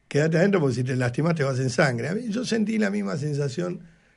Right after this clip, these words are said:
que ahora en la Argentina, en Estados Unidos, ¿no? <clears throat> Yo fui con el brazo roto,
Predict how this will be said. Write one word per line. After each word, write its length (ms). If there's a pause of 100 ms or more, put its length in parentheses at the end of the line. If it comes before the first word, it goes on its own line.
(120)
que 100
ahora 220
en 80
la 60
Argentina, 440
en 60
Estados 320
Unidos, 400
¿no? 240 (440)
<clears throat> 220
Yo 100
fui 120
con 140
el 60
brazo 340
roto, 540